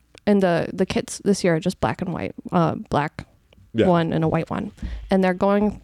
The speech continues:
Speaker 1: through the process of a rebrand. And this is tying into, like, changing club identity after everything that happened with the sexual abuse at the
Speaker 2: Mm-hmm.
Speaker 1: club. So they,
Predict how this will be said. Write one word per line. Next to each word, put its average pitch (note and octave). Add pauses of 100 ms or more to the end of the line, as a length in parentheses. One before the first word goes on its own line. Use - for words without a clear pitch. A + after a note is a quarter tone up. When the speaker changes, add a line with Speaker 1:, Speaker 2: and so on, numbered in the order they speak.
Speaker 1:
through G3
the G3
process -
of F3+
a F3
rebrand. F#3
And G3
this A#3
is F#3+ (360)
tying F3+
into, E3+ (260)
like, D#3+
changing F3
club E3+
identity D#3+ (240)
after D#3 (720)
everything E3
that D#3
happened D#3
with D#3+
the -
sexual -
abuse -
at E2+
the A2
Speaker 2:
Mm-hmm. G2+
Speaker 1:
club. - (500)
So F3+ (560)
they, F3+